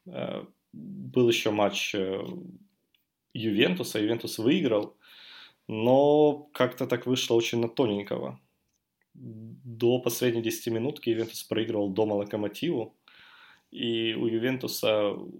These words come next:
несмотря на владение мячом восемьдесят почти процентов, ну, почти ничего не получалось у, у ворот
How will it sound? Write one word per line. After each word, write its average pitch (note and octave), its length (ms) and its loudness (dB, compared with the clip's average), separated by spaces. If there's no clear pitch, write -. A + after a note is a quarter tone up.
несмотря A2 540 0
на G#2+ 120 -2
владение G#2 460 -2
мячом G#2 380 -6
восемьдесят G#2 600 -6
почти - 260 -6
процентов, B2 680 -6
ну, A2 280 -8
почти A2 360 -2
ничего A2 300 -4
не G#2+ 80 -6
получалось A2+ 640 -4
у, A2+ 100 -6
у A2 260 -10
ворот G#2+ 440 -8